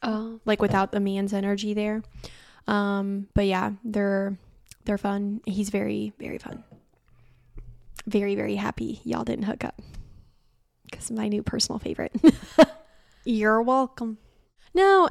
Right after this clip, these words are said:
Speaker 2: and I was thinking about that. I was like, I really wanted to wait until, like, it felt like my body was, like, truly ready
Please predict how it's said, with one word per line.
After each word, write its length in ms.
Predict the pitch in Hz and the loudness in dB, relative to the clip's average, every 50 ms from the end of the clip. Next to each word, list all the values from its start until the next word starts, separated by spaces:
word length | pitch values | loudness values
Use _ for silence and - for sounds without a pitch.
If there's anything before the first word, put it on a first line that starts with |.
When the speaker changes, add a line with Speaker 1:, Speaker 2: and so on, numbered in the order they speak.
| - | 4
Speaker 2:
and 560 | - 302 302 302 311 302 302 311 302 277 - - - _ _ _ _ _ - | 2 4 4 6 6 6 6 6 4 2 0 -4 -12 _ _ _ _ _ 2
I 100 | 277 294 | 6 8
was 160 | 294 302 302 - | 8 8 6 6
thinking 400 | - 320 311 311 - 339 320 320 | 2 2 2 4 2 2 2 4
about 220 | 277 254 247 226 | 6 6 6 6
that. 100 | 220 214 | 6 4
I 60 | 214 | 4
was 100 | 214 - | 4 4
like, 140 | 233 220 - - | 2 2 2 2
I 80 | 226 | 2
really 380 | 226 226 220 233 233 233 262 262 | 2 4 4 4 4 4 4 4
wanted 320 | 254 240 226 220 226 226 - | 4 4 4 4 2 0 2
to 100 | - 233 | 2 2
wait 340 | 220 220 214 202 196 180 - | 4 6 4 4 4 2 0
until, 340 | 202 214 - - 208 202 | -2 -2 0 2 2 2
like, 240 | 196 - - - - - | 0 -2 -4 -6 -2 -2
it 140 | 220 208 | -2 -2
felt 240 | - - 220 202 - | 0 -2 -2 -2 -2
like 140 | 202 208 208 | -4 -6 -6
my 160 | 208 214 208 | -4 -6 -4
body 320 | 196 208 196 196 196 202 196 | -4 -4 -4 -4 -4 -4 -4
was, 180 | 196 202 208 | -6 -6 -4
like, 180 | 214 208 202 202 | -4 -6 -6 -6
truly 480 | - - - 226 220 220 214 220 214 | -10 -8 -4 -2 0 0 0 0 -2
ready 500 | 208 196 202 190 196 190 185 - - 202 | 0 -2 -2 -2 -2 -4 -6 -8 -10 -12